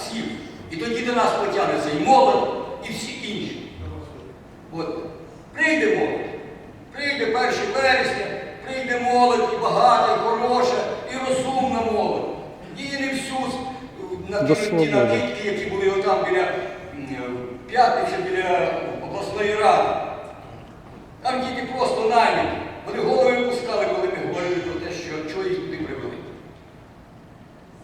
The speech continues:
Speaker 1: Тому я, друзі, вас закликаю. Будь ласка, двадцять четвертого числа, в дев'ятій годині, ми всі збираємося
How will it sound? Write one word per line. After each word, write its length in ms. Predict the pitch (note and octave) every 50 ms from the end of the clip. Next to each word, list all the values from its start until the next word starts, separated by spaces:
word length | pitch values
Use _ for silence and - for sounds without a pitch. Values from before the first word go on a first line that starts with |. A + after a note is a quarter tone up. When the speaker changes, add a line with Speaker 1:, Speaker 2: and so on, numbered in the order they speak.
| -
Speaker 1:
Тому 220 | - B3+ B3+ C4 B3+ B3
я, 120 | B3+ B3 B3
друзі, 480 | B3 B3 B3 B3 A#3 G#3+ - G3 F3+ - - - - - - - - - -
вас 240 | - - - - -
закликаю. 680 | - - F#3+ - F3+ F#3 - - - - - - - - - - - - - - - - - - - - - - - - - - - - - - - - - - - - - - - - - - - - - - - - - - -
Будь 180 | - A3 G#3+
ласка, 400 | G#3 G#3+ - - - - - - - - - - - - - - - - - - - - - -
двадцять 360 | - - - - - - A#3+ A#3+
четвертого 480 | - A#3 A3 A3+ A#3+ A#3+ A#3+ A#3 - G3+
числа, 420 | - - - - - - - - - - - - - - - - - - - - - - - - - - - - - - - - - -
в 20 | -
дев'ятій 480 | C#3+ D3 - F#3+ C#4+ - - - C4 B3+ B3+
годині, 500 | C4 C4 C4 - - - - - - - - - - - - - - - - - - - - - - - - - - - -
ми 100 | - -
всі 260 | - - - - -
збираємося 680 | - - - G#3+ G3+ - - - - - - - - -